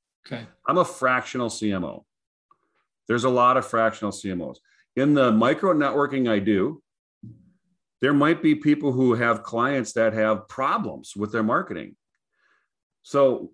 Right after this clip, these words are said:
Speaker 2: I have to not just say I'm a fractional C M O, I wanna be the one that's selected. So my superpower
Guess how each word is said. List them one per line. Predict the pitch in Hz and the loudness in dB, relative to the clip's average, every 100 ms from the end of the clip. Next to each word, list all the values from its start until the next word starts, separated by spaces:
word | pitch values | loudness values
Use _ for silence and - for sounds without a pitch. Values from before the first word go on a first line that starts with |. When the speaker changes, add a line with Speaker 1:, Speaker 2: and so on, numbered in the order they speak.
| _ 117 | _ -2
Speaker 2:
I | 170 | 2
have | 185 160 160 | 2 0 -4
to | 131 | -4
not | 135 135 | -2 -2
just | 143 123 | -4 -4
say | 135 | -2
I'm | 120 | -2
a | 110 | -2
fractional | 123 123 110 117 | 0 -2 -2 -6
C | - 120 | -6 -2
M | |
O, | 113 - | -2 -2
I | |
wanna | 123 143 | 0 0
be | 123 | 0
the | 117 | 0
one | 110 113 | 0 2
that's | 107 - | 0 -2
selected. | 104 101 131 110 87 | -6 -2 -2 -2 -8
So | - | -4
my | 101 143 | -2 -2
superpower | 165 - 185 170 110 87 69 71 | -2 -2 -4 -4 -8 -8 -6 -8